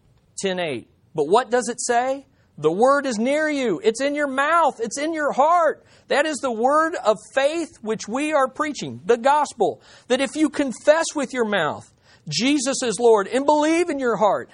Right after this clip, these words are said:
that God raised him from the dead, you will be saved. For with the heart man believes, resulting in righteousness, and with the mouth he confesses, resulting in salvation.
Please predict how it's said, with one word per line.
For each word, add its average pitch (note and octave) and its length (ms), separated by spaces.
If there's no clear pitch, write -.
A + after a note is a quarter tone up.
that B3+ 160
God C#4+ 280
raised D4 400
him C4 120
from B3 160
the A#3 100
dead, F#3+ 280
you D#4+ 200
will E4 160
be C#4+ 160
saved. A#3+ 460
For A#3 160
with C#4 160
the A3+ 120
heart B3+ 300
man B3 240
believes, A#3+ 520
resulting A3+ 520
in G#3 100
righteousness, A3 680
and A3 120
with C4 140
the B3 100
mouth C4+ 420
he C4+ 120
confesses, A#3+ 720
resulting B3 560
in A#3+ 100
salvation. A#3+ 520